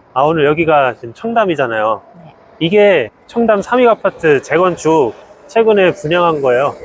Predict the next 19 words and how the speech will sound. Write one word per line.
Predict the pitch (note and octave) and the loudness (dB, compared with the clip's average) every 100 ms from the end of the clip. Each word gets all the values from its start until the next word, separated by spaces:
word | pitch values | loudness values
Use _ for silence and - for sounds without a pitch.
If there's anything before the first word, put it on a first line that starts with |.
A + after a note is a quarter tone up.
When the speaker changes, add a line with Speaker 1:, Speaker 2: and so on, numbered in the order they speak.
| - | -12
Speaker 1:
이것만 | D3+ F3 A3+ A3 G3+ E3 | -6 0 2 2 0 0
보러 | D#3+ F3 | 0 0
온 | E3+ | 0
게 | |
아니라 | C#3 A#2 D3 B2 - - - - - - - | -2 -2 0 -2 -4 -18 -20 -20 -20 -18 -6
압구정 | D3+ - G#3+ F3+ F3+ C#3+ G2 _ _ _ | -6 -4 -2 0 0 -2 -12 _ _ _
청담 | - B3 B3 G#3 E3+ | -10 -6 -2 0 0
생활권 | E3 G3+ F#3 D3+ C#3 | -2 -2 -2 -2 -4
있잖아요. | A2 A#2+ A2 A#2 A#2+ - | -6 -8 -8 -10 -10 -10
한강변에 | - A3 G#3 F3+ D#3 B2 B2 A2+ - _ | -4 0 0 0 0 0 -2 -4 -8 _
재건축 | B2 C#3+ - | -6 -6 -4
엄청 | B2 B2+ D3 | -8 -4 -4
많이 | A#2 A#2+ | -2 0
하고 | B2+ A#2+ | 0 -2
있고, | - A2 G#2 - _ | -4 -6 -6 -8 _
그리고 | - C#3 | -2 0
이쪽 | C#3+ D#3+ | 0 -2
상업 | - A3+ A#3 | -2 0 0
지역에도 | - F#3+ E3 D3+ C#3 B2 | 2 0 2 0 0 -2